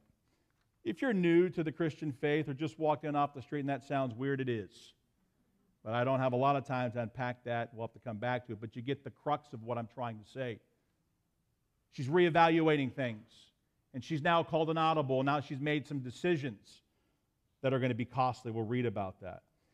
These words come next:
You know, Sarah's faith, if she did have faith at this time,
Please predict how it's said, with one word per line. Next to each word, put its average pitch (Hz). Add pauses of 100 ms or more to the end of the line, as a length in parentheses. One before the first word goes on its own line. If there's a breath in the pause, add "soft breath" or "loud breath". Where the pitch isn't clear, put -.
(140)
You 196
know, 214
Sarah's 262
faith, 185 (760)
if 160
she 175
did 185
have 175
faith 160
at 139
this 151
time, 156